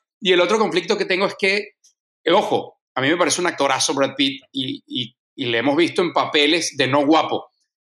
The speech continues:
Pero acá termina, eh, a ver, Billy Bean, que justo estaba tratando de recordar y me fui a ver una foto de Billy Bean, no es un tipo mal parecido, pero no sé si, si Brad Pitt era el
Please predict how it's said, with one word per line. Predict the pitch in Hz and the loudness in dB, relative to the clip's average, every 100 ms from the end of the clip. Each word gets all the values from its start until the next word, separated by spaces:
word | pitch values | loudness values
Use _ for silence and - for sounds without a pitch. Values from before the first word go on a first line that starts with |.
| _ | _
Pero | 160 165 | 2 2
acá | - - 214 214 | 0 0 0 0
termina, | 220 208 202 208 208 214 214 220 - _ _ _ _ | -2 -2 0 0 0 0 0 -4 -8 _ _ _ _
eh, | - - 165 - - - | -16 -14 -16 -18 -16 -6
a | 202 | 0
ver, | 185 180 | 2 2
Billy | 180 190 220 | 2 2 2
Bean, | 233 240 - _ - | 0 -2 -8 _ -4
que | 127 | -2
justo | 175 - 180 160 160 - - | -2 -2 -2 -4 -6 -8 -8
estaba | 135 - 135 160 | -6 -2 0 0
tratando | 156 139 170 | 0 0 2
de | |
recordar | 151 143 127 139 185 | 2 0 0 0 0
y | |
me | 131 | -2
fui | 123 143 | -4 -2
a | 131 | 2
ver | 151 156 | 2 2
una | 156 | 0
foto | 156 151 165 | 0 -2 0
de | |
Billy | 131 147 | 0 2
Bean, | 156 151 _ _ - | 2 0 _ _ -2
no | 139 | 0
es | 147 | 2
un | |
tipo | - 170 180 | 0 2 2
mal | 170 | 2
parecido, | 170 170 156 196 165 - - _ _ - | 2 0 2 2 2 0 -8 _ _ -2
pero | 156 180 | 0 2
no | 202 | 2
sé | - 208 175 | 2 0 0
si, | 214 185 | 0 0
si | - 180 | -2 0
Brad | 160 165 | 0 0
Pitt | - 185 | 0 0
era | 185 | 0
el | 185 170 | 0 -2